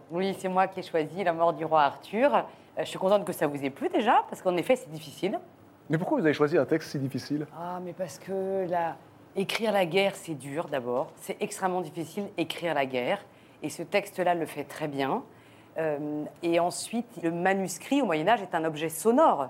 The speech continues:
Speaker 1: puisqu'on disait le texte avant de le lire, puisqu'on ne savait pas beaucoup lire. Donc tout est merveilleux. Voilà.
Speaker 2: Dans le texte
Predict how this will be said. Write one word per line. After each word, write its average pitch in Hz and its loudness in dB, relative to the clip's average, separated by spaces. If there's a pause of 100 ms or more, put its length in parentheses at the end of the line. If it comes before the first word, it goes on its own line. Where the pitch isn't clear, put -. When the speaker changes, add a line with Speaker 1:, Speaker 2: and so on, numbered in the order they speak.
Speaker 1:
puisqu'on - -8
disait 185 0
le 160 -4
texte - 0 (560)
avant 165 4
de 151 -2
le 196 8
lire, 254 4
puisqu'on 151 -4
ne 139 -4
savait 147 -2
pas 160 2
beaucoup 151 -2
lire. 170 -2 (380)
Donc 196 0 (280)
tout 311 4 (520)
est 233 4
merveilleux. 160 2 (1300)
Voilà. 151 -4 (220)
Speaker 2:
Dans 135 6
le 135 0
texte 254 4